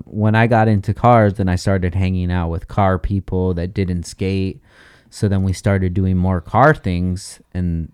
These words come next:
I started doing less skating things because it's just like a new hobby, you know? Cars is more fun than, than skating at that time. So then I focused my attention on there. But then I didn't realize that I had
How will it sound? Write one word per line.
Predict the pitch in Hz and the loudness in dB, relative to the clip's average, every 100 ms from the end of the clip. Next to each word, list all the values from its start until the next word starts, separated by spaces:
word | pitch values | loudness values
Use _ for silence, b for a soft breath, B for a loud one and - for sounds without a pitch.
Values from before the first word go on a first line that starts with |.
| _ | _
I | 90 92 | -6 -4
started | - 98 90 | -2 0 0
doing | 90 90 85 | 0 0 0
less | 87 87 | -2 -2
skating | - 107 127 123 90 | -4 -2 2 2 0
things | 87 87 | -4 -4
because | 92 - 87 - | -6 -6 -8 -8
it's | - 180 | -8 -4
just | 226 | -2
like | 226 202 | 0 0
a | |
new | 202 202 | 0 0
hobby, | 214 349 - 90 - _ _ | 0 -2 -2 -4 -6 _ _
you | 90 | -4
know? | 90 127 - _ | -2 -2 -6 _
Cars | - 92 92 92 | -6 -2 -2 -2
is | 87 | -4
more | 95 95 | -2 -2
fun | 87 120 131 120 113 - _ _ _ _ _ - | -2 0 2 2 -2 -8 _ _ _ _ _ -4
than, | 98 95 90 90 87 - | -2 0 0 -2 -4 -8
than | 90 92 90 | -8 -4 -4
skating | - 123 170 120 101 107 - | 0 2 4 2 0 -2 -4
at | 90 - | -6 -2
that | 131 - | -2 -2
time. | 92 95 107 131 _ _ | -4 -4 -4 -8 _ _
So | - - 85 82 64 | -12 -4 -4 -4 -6
then | 90 | -4
I | 87 | -2
focused | 82 95 90 - - | -2 -4 -6 -8 -6
my | 85 | -4
attention | 82 90 85 80 | -2 -4 -4 -6
on | 80 | -4
there. | 82 113 98 - | -2 -2 -2 -6
But | 90 82 - b b b b b _ | -6 -6 -8 b b b b b _
then | 104 117 135 | 0 4 6
I | 131 | 6
didn't | 127 123 113 | 6 4 2
realize | 107 117 127 107 101 95 98 | 2 2 4 4 2 0 -2
that | 101 92 87 - | -2 -2 -2 -4
I | 95 | -4
had | 107 98 87 87 82 | 0 0 0 -2 -6